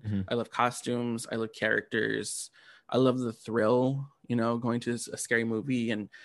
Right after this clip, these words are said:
Speaker 2: kind of not, like, expecting something, but not sure what to expect.
Speaker 1: Mm-hmm.
Speaker 2: It's almost like,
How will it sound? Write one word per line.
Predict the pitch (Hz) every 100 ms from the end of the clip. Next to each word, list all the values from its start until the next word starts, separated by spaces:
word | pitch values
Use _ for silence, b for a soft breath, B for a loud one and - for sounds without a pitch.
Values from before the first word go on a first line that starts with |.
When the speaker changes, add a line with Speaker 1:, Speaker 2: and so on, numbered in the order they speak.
| B B B B B - -
Speaker 2:
kind | - 127
of | 117
not, | 120 117 -
like, | 113 - -
expecting | 127 - 147 143 160 151 147 139 -
something, | - 143 147 143
but | 113
not | 120 120 -
sure | 127
what | 123 113
to | - 120
expect. | - - 123 127 - - -
Speaker 1:
Mm-hmm. | 104 98 -
Speaker 2:
It's | -
almost | 139 139 135
like, | 123 87